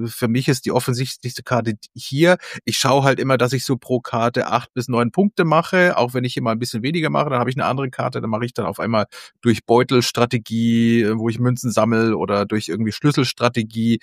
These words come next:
dann sammel ich halt mit einer Karte mal achtzehn Punkte, dann kann ich irgendwas kom-, kompensieren und, äh, hab da eigentlich immer eine gute Punktzahl irgendwie erreicht. Und es war jetzt für mich persönlich, das ist halt wirklich ein ganz persönlicher Eindruck, jetzt nie so die,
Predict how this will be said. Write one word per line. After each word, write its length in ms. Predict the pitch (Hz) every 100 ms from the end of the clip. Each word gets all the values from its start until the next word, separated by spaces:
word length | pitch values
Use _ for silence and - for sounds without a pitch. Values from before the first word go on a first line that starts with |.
| - - _
dann 260 | 104 107 104
sammel 320 | 117 113 117
ich 140 | 117 131
halt 100 | 117
mit 140 | 117
einer 220 | 78 117
Karte 280 | 117 113 107
mal 100 | 113
achtzehn 360 | 85 - - 135
Punkte, 340 | 160 147 -
dann 100 | 117
kann 140 | 113 117
ich 100 | 117
irgendwas 320 | 117 110 -
kom-, 280 | 120 113 120
kompensieren 600 | 123 117 107 104 131 165 - - - _
und, 400 | - 120 120 -
äh, 180 | - 107
hab 180 | 101 -
da 140 | 131 -
eigentlich 500 | 113 127 127 123 -
immer 200 | 147 202
eine 140 | 156
gute 280 | 131 156 143
Punktzahl 400 | - 180 - 120
irgendwie 380 | 110 110 110 110
erreicht. 480 | 101 95 107 127 101
Und 220 | 117 92
es 120 | 104
war 100 | 107
jetzt 180 | 120 -
für 120 | 123
mich 420 | 117 160 226 - -
persönlich, 600 | 117 101 104 95 90 -
das 140 | 90
ist 40 | 95
halt 180 | 92 101
wirklich 220 | 107 98
ein 60 |
ganz 200 | - 120
persönlicher 480 | - 104 107 101 87
Eindruck, 300 | 95 98 92
jetzt 180 | 95 -
nie 220 | 117 135
so 220 | 113 123
die, 340 | 123 110 104